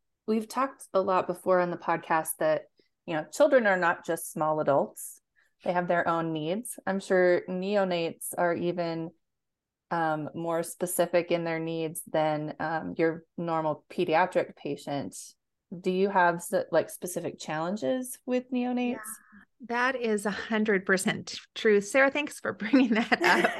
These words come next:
Speaker 2: So
Speaker 1: <laughs>
Speaker 2: number one, yes, to adults, but then neonates, uh, and the variety of neonates that we serve in the nicu is pretty mind-blowing. So we talk about the limits of viability being now right around twenty-two weeks gestation. So not even quite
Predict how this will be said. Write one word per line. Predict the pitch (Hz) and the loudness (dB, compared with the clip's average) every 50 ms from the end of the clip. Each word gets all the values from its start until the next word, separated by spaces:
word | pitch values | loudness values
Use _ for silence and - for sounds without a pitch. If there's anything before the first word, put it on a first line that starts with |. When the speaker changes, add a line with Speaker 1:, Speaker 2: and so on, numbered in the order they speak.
| - - - - | -8 -14 4 6
Speaker 2:
So | 262 240 269 262 269 - 254 - | 8 10 10 8 6 4 0 0
Speaker 1:
<laughs> | - - - - | -2 -10 -2 2
Speaker 2:
number | 320 254 254 262 | 4 4 4 6
one, | 247 226 226 226 | 4 4 4 6
yes, | 208 185 185 226 - | 6 6 6 6 4
to | - 254 | 2 2
adults, | 220 - 160 170 165 170 - - | 2 2 2 0 0 -2 -6 -4
but | - 208 - - - | -4 -4 -4 -4 -4
then | - - - 208 202 202 196 196 | -6 2 6 6 8 8 6 6
neonates, | 202 220 240 254 262 220 180 165 170 170 180 185 - - - - - - - | 4 4 4 4 2 0 0 -2 -4 -6 -6 -8 -10 -14 -14 -14 -12 -6 -4
uh, | 196 180 180 - | -4 -2 -2 -2
and | - 202 208 | 2 2 2
the | 196 | 2
variety | 202 190 185 185 180 190 214 226 233 226 196 | 2 2 4 6 6 6 6 6 6 6 4
of | 180 | 4
neonates | 190 180 180 185 196 208 208 214 214 - - | 2 0 0 0 0 0 -2 -2 -4 -4 -6
that | - - | -4 0
we | 190 190 | 0 0
serve | 202 196 208 202 202 208 | 0 0 -2 -2 0 0
in | 202 190 | 0 0
the | 175 | -2
nicu | 170 170 180 170 - - - 247 269 285 | -2 -4 -6 -6 -8 -6 -4 -2 0 0
is | 262 226 - | 0 0 -2
pretty | - - - 233 208 214 208 202 | -6 -4 0 0 2 2 2 2
mind-blowing. | 190 170 165 160 170 175 185 190 165 170 165 156 151 151 156 160 | 2 2 2 0 0 -2 -2 -4 -4 -4 -2 -4 -4 -4 -4 -6
So | 190 - - - 226 208 202 196 196 - - - - - - - _ - | -8 -6 0 4 6 6 6 4 2 -2 -10 -18 -20 -20 -20 -20 _ -4
we | 247 233 | -4 -2
talk | 226 254 240 226 - | 2 2 2 2 4
about | 226 214 185 180 - | 4 4 4 4 2
the | - 185 | 0 0
limits | 185 185 180 180 180 185 185 - | 0 0 0 -2 -2 -4 -4 -6
of | 196 190 | -8 -8
viability | 190 - 180 185 180 180 175 180 180 175 180 180 196 196 | -4 -2 -2 0 2 2 2 2 2 4 4 4 2 0
being | 190 202 196 196 190 185 185 | -2 -2 -2 0 0 0 0
now | 180 175 180 175 175 175 | 0 2 2 2 2 0
right | 175 185 185 185 180 180 185 | -2 -2 0 2 2 2 2
around | 185 190 180 170 175 175 180 - - - _ | 0 -2 -2 -2 -4 -6 -8 -12 -18 -12 _
twenty-two | 185 185 180 180 175 180 - - - - 190 190 | -6 -6 -4 -6 -6 -8 -14 -8 -2 -2 0 0
weeks | 196 202 208 214 220 220 - - - - | 0 -2 -2 -4 -6 -6 -10 -16 -16 -12
gestation. | - - 202 196 - - - 214 196 190 - - 240 240 247 254 254 240 | -8 -8 -6 -6 -6 -8 -6 -6 -6 -8 -8 -6 -6 -6 -4 -6 -8 -10
So | - - 208 | -10 -10 -8
not | 202 196 196 196 202 202 202 | -6 -6 -6 -6 -6 -8 -8
even | - 202 196 - 101 101 98 98 | -8 -8 -8 -6 -4 -4 -4 -4
quite | 95 - - 98 98 104 - 214 - | -4 -6 -6 -4 -4 -4 -6 -8 -12